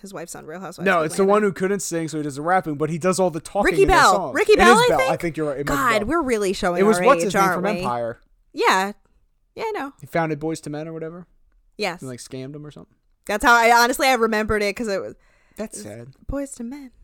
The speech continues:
Speaker 1: Hey, and da, da, da, da. I was, never mind. <laughs> Brett asks about what their thought process was when she was writing the song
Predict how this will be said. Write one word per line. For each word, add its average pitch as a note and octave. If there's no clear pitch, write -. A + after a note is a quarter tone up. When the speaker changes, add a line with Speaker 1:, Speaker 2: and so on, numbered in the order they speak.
Speaker 1:
Hey, A3+
and A3
da, A#3+
da, A#3+
da, -
da. A#3
I -
was, F#3+
never F3
mind. -
<laughs> -
Brett E4
asks E4
about C4
what A#3
their B3
thought G#3+
process F3
was F3+
when F#3
she G#3+
was F#3+
writing F#3
the F#3
song F3